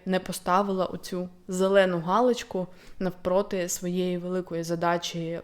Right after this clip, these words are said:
бажання, мрії і мети повернутися до нормального стану і схуднути. Ще раз хочу вам побажати успіхів, наснаги в цій справі. Якщо вам потрібна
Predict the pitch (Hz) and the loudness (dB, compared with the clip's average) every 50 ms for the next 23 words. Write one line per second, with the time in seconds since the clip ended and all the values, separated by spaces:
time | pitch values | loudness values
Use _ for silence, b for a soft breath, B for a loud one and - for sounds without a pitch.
0 | - - 165 165 143 165 170 170 147 165 175 180 190 196 190 185 175 165 165 175 | -12 -12 -10 -6 -2 0 0 0 2 2 2 2 2 2 2 0 0 -2 0 0
1 | 196 208 202 196 190 175 - - 175 170 170 165 165 - 190 202 233 262 262 - | 0 0 0 -2 -2 -4 -4 -4 -2 -2 -2 -4 -4 -2 0 2 2 2 0 0
2 | 185 175 180 170 170 175 180 196 202 - 202 190 - 180 165 170 165 165 160 - | 0 2 2 2 2 2 0 0 -2 -2 -4 -4 -4 -6 -6 -6 -6 -6 -4 -2
3 | 165 165 165 170 170 170 160 156 156 139 160 - - - - - - - 165 185 | 0 0 0 0 0 -2 -4 -4 -6 -6 -8 -8 -12 -12 -12 -10 -6 -2 -2 0
4 | 208 214 202 - - - - 175 - - - 175 170 160 160 156 160 - - - | 0 0 -2 -4 -6 -8 -10 -10 -10 -8 -8 -8 -6 -6 -6 -8 -10 -12 -14 -10
5 | - - - - 208 196 185 180 175 - - - - - _ - - 196 190 190 | -6 -4 2 4 6 6 6 4 2 -2 -10 -16 -20 -20 _ -8 -2 0 0 0
6 | - 190 175 170 170 175 165 165 160 165 160 170 170 170 175 - 170 - - - | 0 0 0 0 0 0 -2 -2 -2 0 2 2 2 2 0 -2 -10 -10 -6 -2
7 | 208 214 202 - - 175 170 - 165 165 - - - - - 196 185 180 - - | 0 0 0 -2 -4 -8 -8 -6 -8 -10 -10 -12 -16 -8 -2 0 0 0 0 0
8 | 196 185 180 190 214 208 190 190 180 - - - 185 180 - - - 185 170 165 | 0 2 4 4 4 4 2 0 -4 -6 -6 -6 -6 -6 -6 -8 -6 -4 -4 -4
9 | - 165 170 B B B B B B B B 202 196 - - - 240 254 277 285 | -4 -6 -8 B B B B B B B B -4 -4 -2 0 4 6 6 6 6
10 | 269 269 - - 226 262 254 254 240 226 208 | 4 2 0 -2 0 2 2 4 2 2 0